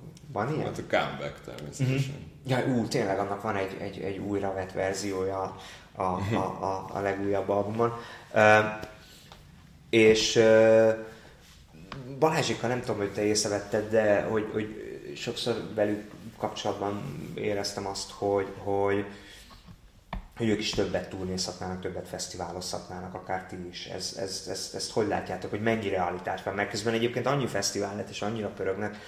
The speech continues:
Speaker 1: hogy ti is, meg ők is egyébként erre simán ráférnek egy line-upra.
Speaker 2: Ö,
Speaker 1: Mik a tapasztalatok?
Speaker 2: hát igen,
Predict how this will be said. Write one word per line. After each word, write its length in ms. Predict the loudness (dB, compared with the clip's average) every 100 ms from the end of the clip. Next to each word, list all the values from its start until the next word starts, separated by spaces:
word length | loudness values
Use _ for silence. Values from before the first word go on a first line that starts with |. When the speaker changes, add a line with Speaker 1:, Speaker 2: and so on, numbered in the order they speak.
| -16 -6
Speaker 1:
hogy 140 | -6 -6 -16 -8
ti 180 | -2 0
is, 200 | 0 -4
meg 160 | -2 0
ők 160 | 0
is 140 | -2 -4
egyébként 300 | -2 -2 -2
erre 100 | -4
simán 280 | -4 -6
ráférnek 400 | -6 -6 -8 -8
egy 60 | -8
line-upra. 580 | -8 -8 -10 -10 -10 -10 -12 -4
Speaker 2:
Ö, 300 | 2 4 4
Speaker 1:
Mik 140 | 4
a 60 | 2
tapasztalatok? 520 | 0 -2 2 4 2
Speaker 2:
hát 120 | -4 -10 -12
igen, 480 | -6 -2 0 0 -2